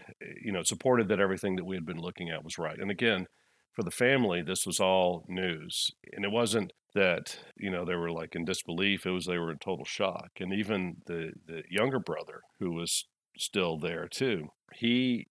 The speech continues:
said, "I, you know, I never knew my brother was capable of this." And, you know, the, the younger brother was a couple of years younger and, and also very intelligent, but he was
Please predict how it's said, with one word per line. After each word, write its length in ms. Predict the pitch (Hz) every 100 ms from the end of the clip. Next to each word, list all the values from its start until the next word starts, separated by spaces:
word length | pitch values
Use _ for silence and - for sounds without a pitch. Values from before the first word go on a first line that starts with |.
| -
said, 200 | - -
"I, 120 | 92
you 360 | 90 - - 85
know, 60 |
I 80 | 78
never 240 | 82 90 92
knew 240 | 92 98
my 160 | 90 80
brother 260 | 87 87
was 140 | 78 -
capable 500 | 92 92 87 78 80
of 120 | 73
this." 280 | 78 78 -
And, 540 | 80 87 85 82 - -
you 100 | 92
know, 140 | 85
the, 120 | 87 78
the 80 | 110
younger 240 | 127 120
brother 260 | 107 107 101
was 140 | 82
a 60 | 85
couple 260 | 107 -
of 80 | 82
years 240 | 90 90
younger 420 | 92 85 82 85 85
and, 180 | 78 -
and 220 | 98 90
also 300 | 90 85 92
very 240 | 82 82 78
intelligent, 600 | 80 95 78 78 82 85
but 220 | 85 76 -
he 560 | - - 104 110 104 85
was 640 | 95 92 85 85 - -